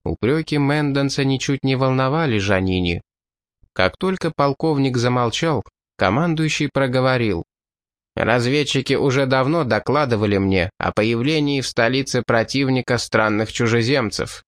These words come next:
Слух о дуэли во дворце герцога Альберта разнесся далеко за пределы города.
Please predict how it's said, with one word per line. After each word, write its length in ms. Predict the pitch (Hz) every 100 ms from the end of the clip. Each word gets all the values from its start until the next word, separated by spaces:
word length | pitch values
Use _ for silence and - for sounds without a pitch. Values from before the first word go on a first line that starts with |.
| _ _ _ -
Слух 420 | - 98 156 143
о 80 | 127
дуэли 420 | 127 135 143 135
во 140 | 123
дворце 460 | 120 120 123 - 120
герцога 680 | 95 120 143 - 139 135 135
Альберта 600 | 120 123 127 117 123 120 _
разнесся 680 | 107 113 110 135 156 - 127
далеко 480 | 117 127 123 - 180
за 160 | 123
пределы 500 | 107 113 101 107 101
города. 600 | 98 104 101 98 92 87